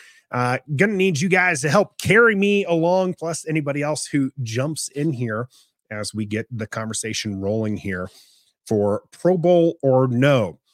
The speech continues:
Let me start with my answers, and as people respond with theirs,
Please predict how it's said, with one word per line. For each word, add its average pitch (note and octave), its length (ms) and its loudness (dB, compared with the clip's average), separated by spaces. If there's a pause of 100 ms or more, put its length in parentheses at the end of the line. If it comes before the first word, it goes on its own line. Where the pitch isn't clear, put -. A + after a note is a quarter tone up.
(280)
Let F#3+ 140 2
me D4+ 140 2
start F#3+ 440 -2
with D3 240 -4 (140)
my D3+ 440 0 (120)
answers, C3+ 720 -2
and A#2 160 -2
as A2 300 -6
people A#2 500 -4
respond A2+ 600 -6
with G#2 180 -10
theirs, G#2+ 340 -6